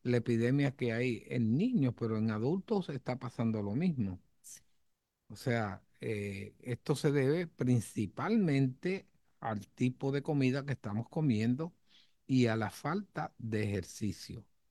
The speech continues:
Speaker 1: Eh, esas dos combinaciones, pues, son las que dan el exceso de peso. Principalmente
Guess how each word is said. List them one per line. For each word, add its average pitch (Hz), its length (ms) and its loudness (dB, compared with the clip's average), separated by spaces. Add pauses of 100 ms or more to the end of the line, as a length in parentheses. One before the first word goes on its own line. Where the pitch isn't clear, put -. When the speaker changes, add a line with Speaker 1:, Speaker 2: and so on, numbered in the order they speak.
(680)
Speaker 1:
Eh, 101 380 -4
esas 113 320 -4
dos 131 220 -2
combinaciones, 160 800 0
pues, - 460 -6
son 120 280 -2
las 127 120 0
que 135 140 -2
dan 135 340 0
el 120 140 -2
exceso 107 440 -4
de 110 120 0
peso. 156 440 -4 (500)
Principalmente 180 1120 2